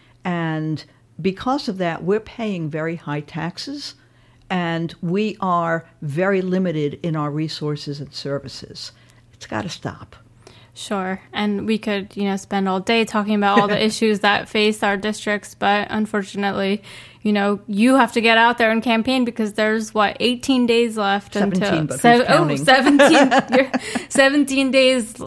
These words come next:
Speaker 2: left until November sixth. If people wanna find out more about you, where can they find you? Uh, how have you been getting the word out to people to get out the vote and, you know, to, where can they find you?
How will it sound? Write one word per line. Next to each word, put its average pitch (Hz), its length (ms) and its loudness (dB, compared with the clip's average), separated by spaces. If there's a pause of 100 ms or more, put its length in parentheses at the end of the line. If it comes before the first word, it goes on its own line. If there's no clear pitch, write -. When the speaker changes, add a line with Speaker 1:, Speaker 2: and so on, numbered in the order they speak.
Speaker 2:
left 233 320 2
until 220 340 0
November 214 400 2
sixth. 208 340 -4
If - 180 -6
people 247 260 2
wanna 226 180 2
find 208 260 0
out 202 140 2
more 214 220 2
about 220 340 2
you, 220 180 2
where 220 280 2
can 220 240 -4
they 214 100 0
find 202 400 -2
you? 196 220 2
Uh, 196 480 0
how 208 460 2
have 196 200 -2
you 202 60 0
been 202 180 0
getting 196 280 0
the 185 80 0
word 185 200 0
out - 220 0 (140)
to 185 360 -2 (160)
people 190 380 -2
to - 120 -12
get 196 200 0
out 190 140 0
the 185 80 -6
vote 190 440 -2
and, 185 340 -2 (300)
you 214 100 0
know, 196 140 2
to, 202 320 -2
where 214 240 2
can 226 160 -4
they 220 100 0
find 254 280 0
you? 180 160 0